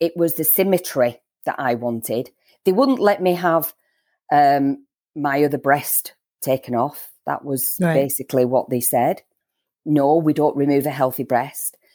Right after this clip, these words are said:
Speaker 1: And, you know, since then, we, we've got a big, um, a big change in, in people who want, um, double mastectomies and staying flat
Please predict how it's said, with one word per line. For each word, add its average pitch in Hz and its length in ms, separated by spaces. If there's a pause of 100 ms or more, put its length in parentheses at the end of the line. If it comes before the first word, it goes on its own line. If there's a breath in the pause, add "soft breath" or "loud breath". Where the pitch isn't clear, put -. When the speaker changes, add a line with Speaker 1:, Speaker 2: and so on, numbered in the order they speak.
(200)
Speaker 1:
And, 151 200
you 170 80
know, 156 160
since 175 420
then, 147 440 (380 soft breath)
we, 147 300
we've 151 300
got - 200
a 156 100
big, 151 440 (140)
um, 139 420
a 143 60
big 135 260
change 160 580
in, 139 180
in 139 240
people 160 480
who 147 220
want, 139 540 (100)
um, 135 480 (180)
double 151 220
mastectomies 143 880 (120)
and 143 540
staying 160 320
flat 233 500